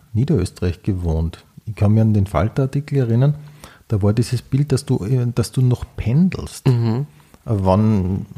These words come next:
Speaker 1: wie lang ist denn das so gegangen eigentlich?
Speaker 2: Mm, bis Herbst.
Speaker 1: Diesen Herbst?
Speaker 2: Genau.
Speaker 1: Also Herbst zwanzig zwanzig?
Speaker 2: Genau.
Speaker 1: Wirklich
Speaker 2: Bin ich
Speaker 1: warm?
Speaker 2: kurz vorm
Speaker 1: Aha.
Speaker 2: Lockdown hergezogen.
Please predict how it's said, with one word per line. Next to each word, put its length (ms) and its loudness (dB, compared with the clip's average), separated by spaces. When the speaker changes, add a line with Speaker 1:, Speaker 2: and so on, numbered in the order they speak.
Speaker 1:
wie 300 -4
lang 200 4
ist 160 -2
denn 80 2
das 140 0
so 80 -4
gegangen 260 0
eigentlich? 520 -2
Speaker 2:
Mm, 760 2
bis 600 -4
Herbst. 540 -8
Speaker 1:
Diesen 200 4
Herbst? 380 0
Speaker 2:
Genau. 260 -2
Speaker 1:
Also 220 0
Herbst 340 -2
zwanzig 520 -2
zwanzig? 580 -6
Speaker 2:
Genau. 300 -2
Speaker 1:
Wirklich 340 2
Speaker 2:
Bin 100 0
ich 60 4
Speaker 1:
warm? 320 2
Speaker 2:
kurz 200 0
vorm 160 2
Speaker 1:
Aha. 80 2
Speaker 2:
Lockdown 240 0
hergezogen. 560 0